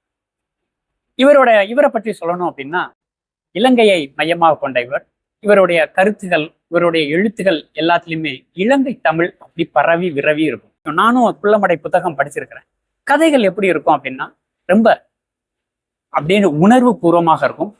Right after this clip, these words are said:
கனமாக இருக்கும். அதே நேரத்துல உவமானங்கள், உவமைகள்னு சொல்லிட்டு ரொம்ப அற்புதமான எழுத்துகள் அதுல பரவி கிடக்கும். நாம இப்ப சந்திக்க போறது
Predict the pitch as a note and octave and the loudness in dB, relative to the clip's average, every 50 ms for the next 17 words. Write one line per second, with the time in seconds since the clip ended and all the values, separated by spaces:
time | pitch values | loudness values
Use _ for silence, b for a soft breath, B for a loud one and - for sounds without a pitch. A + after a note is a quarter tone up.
0 | _ - - B2+ C#3+ F3+ G#3 A3 A3 G3+ E3 E3 C3 - - D#3 F3 - - B2+ | _ -6 -4 -2 0 0 0 0 0 0 0 -2 -2 -2 -4 -8 -8 -6 -6 -4
1 | D3+ F#3 G3 F3+ D#3 - D3+ C#3 B2+ C3 C#3 D3+ E3 F#3 G3+ G#3 G#3 G3+ G3 F3+ | -4 -2 0 0 -2 -2 -2 -4 -4 -4 -2 0 2 4 4 4 4 2 2 0
2 | E3+ D3 C3+ B2+ A#2+ A#2 B2 C3+ D#3 F3+ G#3 G#3 G3+ F3+ F3+ E3+ D#3+ - D3+ C#3+ | 0 -2 -6 -8 -10 -10 -10 -6 -4 -4 -2 -2 -4 -4 -6 -8 -8 -8 -12 -12
3 | D3+ - C#3+ C#3 - C#3 E3 G3+ G#3+ A3+ - - - B2 D3+ - - _ - C4 | -8 -8 -8 -8 -8 -8 -10 -6 -6 -6 -6 -6 -6 -8 -8 -8 -10 _ -4 -2
4 | A#3 B3 B3 B3 A#3+ A#3 A#3+ - - _ _ _ _ D3 E3 G#3+ B3 G#3 - A3+ | 0 2 2 4 2 2 0 -2 -6 _ _ _ _ -2 0 0 0 0 -2 -4
5 | F#3 F3+ F3+ G3+ - _ _ _ - C#3 C#3 C#3 C3 B2+ - - B2+ C3 C#3 C3 | -6 -6 -8 -8 -12 _ _ _ -4 -2 -2 -2 -4 -6 -6 -4 -2 -2 -2 -2
6 | B2 - - G#2+ - _ _ _ _ _ _ _ _ _ _ _ _ - E3+ F3 | -4 -6 -8 -8 -10 _ _ _ _ _ _ _ _ _ _ _ _ -2 0 0
7 | G3+ A3+ A#3+ A3 F3 - D#3 - D#3 D#3 E3 D3+ C#3+ - B2+ B2 A#2 | 2 2 2 0 -2 -2 -6 -6 -6 -8 -10 -12 -10 -10 -10 -10 -10